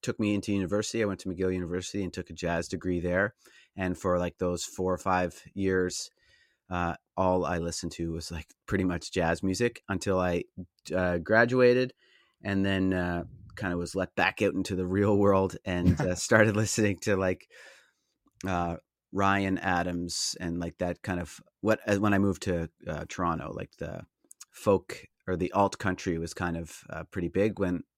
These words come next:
Speaker 1: when I w-, m-, was moving there, like, tw-, two thousand six or seven or something. That was, like,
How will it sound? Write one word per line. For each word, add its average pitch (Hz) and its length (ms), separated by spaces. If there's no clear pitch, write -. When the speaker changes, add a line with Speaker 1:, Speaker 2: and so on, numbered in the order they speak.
Speaker 1:
when 90 260
I 85 60
w-, 82 240
m-, 98 260
was 82 200
moving 92 320
there, 95 300
like, 82 240
tw-, - 260
two - 120
thousand 80 420
six - 380
or - 40
seven 90 320
or 110 60
something. 123 320
That - 140
was, - 200
like, 80 220